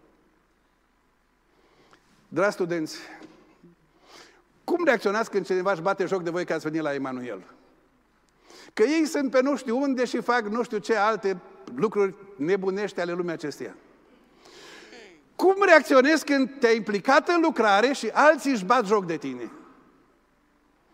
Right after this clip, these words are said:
David spune: „Eu am o chemare, eu am o lucrare de înfăptuit, eu am din partea lui Dumnezeu o misiune și nu accept să fiu deturnat.”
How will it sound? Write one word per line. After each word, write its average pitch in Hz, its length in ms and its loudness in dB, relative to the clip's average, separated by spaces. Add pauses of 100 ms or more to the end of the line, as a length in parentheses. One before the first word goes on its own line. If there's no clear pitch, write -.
(580)
David 180 440 2
spune: 160 380 -6 (920)
„Eu 175 100 4
am 220 120 4
o 208 80 0
chemare, 180 480 2 (1040)
eu 180 260 0
am 247 240 4
o 220 100 6
lucrare 220 420 6
de 214 120 0
înfăptuit, 208 720 -4 (760)
eu 202 260 4
am 285 220 6
din 247 160 2
partea 269 340 6
lui 269 100 4
Dumnezeu 240 420 4
o 262 40 10
misiune 247 440 2
și 220 220 -2 (140)
nu 262 220 2
accept 302 320 2
să 269 120 6
fiu 294 200 2
deturnat.” 233 720 0